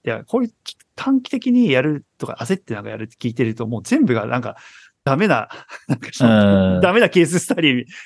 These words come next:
Speaker 1: を今聞いたような、まあ、ちょっとまだ結果出てないから、これで結果良くなったらすいません、僕間違ってましたって話なんだけど、
Speaker 2: うん。
Speaker 1: 今聞いてるだけだと、うん、四十ミリオンのね、百個ぐらいのプロジェクトに細切れにして。
Speaker 2: そうですね。
Speaker 1: なんかやってみたいな。
Speaker 2: あの、
Speaker 1: そう。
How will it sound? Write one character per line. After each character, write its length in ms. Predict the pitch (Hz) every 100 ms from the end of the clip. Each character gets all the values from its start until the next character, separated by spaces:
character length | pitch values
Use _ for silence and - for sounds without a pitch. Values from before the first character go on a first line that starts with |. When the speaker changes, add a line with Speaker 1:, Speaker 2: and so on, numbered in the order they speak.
| 185
Speaker 1:
を 200 | 143 123
今 100 | 135
聞 180 | 117 160
い 60 |
た 100 | 147
よ 80 | 160
う 40 |
な、 40 | -
ま 80 | 143
あ、 40 |
ち 60 | 185
ょ 20 |
っ 20 |
と 40 |
ま 80 | 170
だ 60 | 151
結 160 | 147
果 80 | 196
出 80 | 196
て 80 | 196
な 80 | 123
い 40 |
か 80 | 113
ら、 160 | 107
こ 100 | 107
れ 60 | 156
で 220 | 180 143
結 160 | - 143
果 80 | 165
良 80 |
く 60 | 170
な 80 | 151
っ 20 |
た 80 | 120
ら 100 | 113
す 80 | 139
い 20 |
ま 60 | 120
せ 80 | 123
ん、 20 |
僕 180 | 101 113
間 80 |
違 160 | 110 127
っ 40 |
て 100 | 120
ま 80 | 117
し 60 | 104
た 60 |
っ 40 | 117
て 60 |
話 180 | - 110
な 60 | 135
ん 40 |
だ 80 | 110
け 60 | -
ど、 240 | 156 -
Speaker 2:
う 60 | -
ん。 300 | 95 87 85 101 - _
Speaker 1:
今 140 | - 226
聞 160 | 220
い 40 | 226
て 80 | 254
る 60 |
だ 80 | 240
け 60 | 254
だ 120 | 233
と、 400 | 320 262 - - _ _ _
う 80 | 127
ん、 340 | 123 123 117
四 200 | - 139
十 100 | 151
ミ 80 | 156
リ 80 | 143
オ 80 | 110
ン 20 |
の 60 | 110
ね、 280 | 120 107 - _ _
百 180 | - 120
個 80 | 131
ぐ 80 | 135
ら 60 |
い 20 | 113
の 40 |
プ 100 | -
ロ 60 | 113
ジ 80 | 120
ェ 20 |
ク 40 |
ト 80 | 107
に 100 | 101 -
細 220 | - 123
切 80 | 120
れ 80 | 117
に 100 | 113
し 100 | -
て。 80 | -
Speaker 2:
そ 80 |
う 20 | 120
で 60 |
す 120 | 92
ね。 320 | 110 107 101 98
Speaker 1:
な 100 | 95
ん 40 |
か 0 |
や 0 |
っ 0 |
て 60 | -
み 20 |
た 0 |
い 20 |
な。 80 | 120
Speaker 2:
あ 40 |
の、 440 | 120 117 113 110 - _ _ _ _
Speaker 1:
そ 80 | 113
う。 40 | _